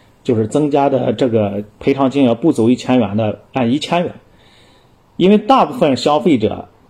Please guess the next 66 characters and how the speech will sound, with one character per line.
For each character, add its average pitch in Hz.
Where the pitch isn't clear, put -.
在 131
支 147
付 117
这 123
个 98
快 156
消 156
品、 -
饮 113
料 131
呀、 -
方 123
便 139
面 151
啊 95
这 113
些， 101
都 151
很 107
难 110
以 165
突 -
破 139
一 117
千 123
元 107
这 113
个 110
上 117
限， 110
这 220
在 202
很 110
大 151
程 110
度 131
上 131
就 127
是 110
对 139
不 -
良 117
食 -
品 120
企 -
业 104
的 104
一 104
种 107
保 -
护。 -
那 175
么 180
我 113
们 131
法 104
律 123
人 104
呢， 113
现 123
在 120
就 135
要 127
想 104
办 123
法 -